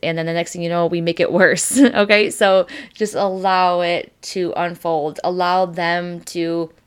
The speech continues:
cancel appointments that need to be canceled to give you more time. Allow them to, you know, put too much traffic or too much in your way so that you have no choice but to say no to certain things because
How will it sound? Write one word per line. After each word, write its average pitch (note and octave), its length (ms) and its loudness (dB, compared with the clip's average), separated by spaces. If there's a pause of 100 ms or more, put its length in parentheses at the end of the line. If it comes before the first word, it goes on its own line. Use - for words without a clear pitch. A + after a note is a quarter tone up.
(600)
cancel F#3 380 0
appointments F3 520 -4
that - 120 -4
need F3+ 120 -6
to F3 60 -4
be E3+ 100 -8
canceled F3 480 -6
to F3 60 -6
give F3 140 -12
you E3+ 100 -8
more E3+ 160 -6
time. E3+ 400 -6 (360)
Allow F3+ 540 2
them F3 380 -4
to, E3+ 400 -2 (200)
you F#3+ 120 -6
know, F3+ 200 0
put - 280 -8
too A3 100 -6
much G#3 260 -6
traffic G3 360 -2
or F3 80 -2
too G3 220 -8
much F#3+ 360 -6
in F#3+ 180 -6
your E3+ 200 -2
way E3+ 420 -2 (200)
so G3 140 -6
that F3+ 100 -2
you G3 140 -4
have F#3 260 -6
no F3 180 -6
choice G3 520 -6
but F3 160 -6
to F3 80 -8
say E3+ 200 -2
no E3+ 220 -2
to F3 60 -4
certain E3 300 -6
things E3+ 340 -6
because F3 360 -4